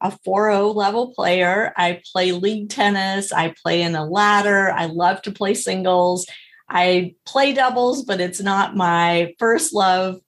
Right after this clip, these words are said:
Uh, singles is really where I prefer to be on the court, but I'm working on my doubles game, trying to get more comfortable at the net. But I did grow up playing, and I grew up in a tennis family. My dad continues to play. One of my brothers continues to play.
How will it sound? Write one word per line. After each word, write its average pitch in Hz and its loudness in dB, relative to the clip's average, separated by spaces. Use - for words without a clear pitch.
Uh, 170 0
singles 202 -2
is 180 -4
really 190 -2
where 175 2
I 170 0
prefer 254 0
to - 0
be 190 0
on 180 0
the 180 -4
court, 202 0
but 208 0
I'm 277 -2
working 277 0
on 190 -2
my 175 0
doubles 170 -2
game, 170 -4
trying 214 2
to 214 -2
get 208 0
more 190 -2
comfortable 190 -2
at - 0
the 170 -4
net. 175 0
But 190 0
I 247 2
did 370 -2
grow 254 2
up 170 -2
playing, 170 -4
and 180 -2
I 180 2
grew 247 0
up 254 2
in 202 0
a 185 -2
tennis 170 -6
family. 175 -2
My 175 0
dad 185 2
continues 190 -2
to 175 -8
play. 170 2
One 170 0
of 185 0
my 165 4
brothers 170 2
continues 175 -4
to 170 -10
play. 160 -4